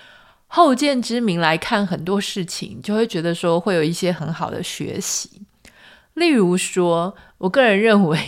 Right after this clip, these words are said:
最重要，我们所得到的一个教训，得到一个学习，就是很多人都会说自己教谈判的嘛，哈，各种名嘴啊，或是各个政治人物都会跟你讲说他超会谈判的，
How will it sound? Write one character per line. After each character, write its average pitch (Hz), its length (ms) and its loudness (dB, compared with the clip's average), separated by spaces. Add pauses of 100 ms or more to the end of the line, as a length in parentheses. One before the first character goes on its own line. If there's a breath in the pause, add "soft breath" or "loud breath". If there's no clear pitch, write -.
(100)
最 254 220 4
重 214 260 2
要， 202 200 4
我 180 80 2
们 190 180 2
所 202 160 0
得 180 200 -2
到 214 160 4
的 180 100 0
一 185 60 0
个 180 100 0
教 175 260 -2
训， 170 300 -6
得 185 140 0
到 214 160 4
一 202 40 2
个 185 120 2
学 170 340 -2
习， 165 240 -4
就 180 160 0
是 185 320 -4 (840 soft breath)
很 196 340 0
多 262 240 2
人 180 260 0
都 208 140 2
会 208 100 4
说 202 240 0
自 208 160 -4
己 175 140 -6
教 190 240 0
谈 170 300 -4
判 175 280 -2
的 - 80 -14
嘛， - 200 -12
哈， 165 280 -10
各 247 80 0
种 196 160 -2
名 175 240 -2
嘴 190 300 2
啊， 175 320 4
或 208 180 2
是 220 160 -2
各 220 120 0
个 202 100 2
政 226 160 2
治 226 100 -2
人 180 180 2
物 202 120 2
都 220 80 2
会 226 60 0
跟 262 140 0
你 262 40 -4
讲 196 160 -4
说 208 80 -6
他 208 140 -2
超 226 180 -2
会 233 100 2
谈 165 220 -2
判 180 260 2
的， 156 160 -8